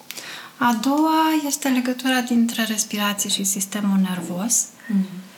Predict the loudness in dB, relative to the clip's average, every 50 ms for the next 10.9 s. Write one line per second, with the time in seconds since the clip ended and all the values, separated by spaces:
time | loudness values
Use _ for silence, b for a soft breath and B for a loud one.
0 | -20 -8 -2 2 4 4 4 4 4 2 0 0 0 0 0 0 0 0 0 0
1 | 0 0 0 0 -2 -2 -4 -6 -6 -2 0 2 4 6 6 6 4 4 2 2
2 | 2 0 0 0 2 2 4 4 4 4 2 2 0 -2 -2 -2 -2 -2 0 -2
3 | -2 -4 -4 -4 -4 -6 -6 -6 -6 -4 -2 -2 0 0 0 2 2 2 2 0
4 | 0 0 0 0 0 0 0 0 0 0 0 2 2 2 2 4 2 2 2 0
5 | -2 -4 -4 -4 -4 -4 -4 -4 -6 -6 -4 -4 -4 -4 -4 -4 -4 -2 0 0
6 | 0 -2 -4 -8 -14 -20 -20 -20 -20 -20 -20 -16 -10 -6 -4 -2 -2 -2 -4 -6
7 | -8 -12 -20 -20 -16 -10 -8 -6 -6 -6 -8 -8 -8 -6 -4 -2 -2 -2 -2 -2
8 | -2 0 0 0 -2 -4 -6 -6 -6 -4 -2 -2 -2 -2 -2 -4 -2 0 0 0
9 | 0 -2 -4 -4 -4 -4 -4 -6 -6 -6 -6 -6 -4 -4 -4 -4 -4 -4 -4 -4
10 | -4 -4 -4 -2 -2 -2 -2 -4 -6 -6 -6 -6 -6 -6 -4 -4 -2 -2